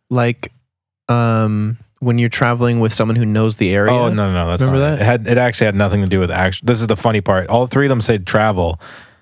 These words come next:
Speaker 2: but it's all internal. There's no going somewhere physically.
Speaker 1: I didn't know.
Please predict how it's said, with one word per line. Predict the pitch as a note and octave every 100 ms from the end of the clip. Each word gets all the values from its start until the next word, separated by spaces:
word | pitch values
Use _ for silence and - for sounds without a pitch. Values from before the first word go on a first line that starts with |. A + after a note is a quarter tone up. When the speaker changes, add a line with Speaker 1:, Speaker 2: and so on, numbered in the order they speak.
| _ -
Speaker 2:
but | G#2+
it's | G2
all | A2+ G#2+
internal. | F#2 G2+ F2+ E2
There's | F#2 F#2
no | G2+ G#2 G2+ F#2+
going | F#2 F#2+ F#2+ F#2
somewhere | F2+ F#2 F2 E2+ E2 D#2+ -
physically. | - G2 F2 E2+ F2 E2+ - - - _ _
Speaker 1:
I | -
didn't | A#2+ A2
know. | A2